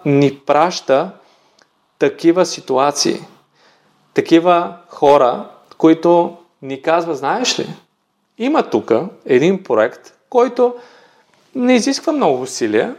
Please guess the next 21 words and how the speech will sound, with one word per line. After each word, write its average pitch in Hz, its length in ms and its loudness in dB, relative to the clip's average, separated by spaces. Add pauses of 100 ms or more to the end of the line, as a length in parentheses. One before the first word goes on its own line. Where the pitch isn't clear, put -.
(160)
трябва 294 320 0
да 220 100 2
отделяш 170 800 2
по 160 240 2
петнайсет 139 680 -2
минути 117 440 0
на 104 120 -8
ден, 113 260 -2
не 110 160 -2
всеки 110 380 -2
ден, 233 320 -2 (440)
и 247 100 2
ще - 160 -4
направиш 220 720 0 (520)
хикс - 480 -2
пари 139 240 2
на 135 120 -6
месец." - 560 -8 (880)
И 131 140 -2
ти: 139 120 4
"Уау, 123 640 2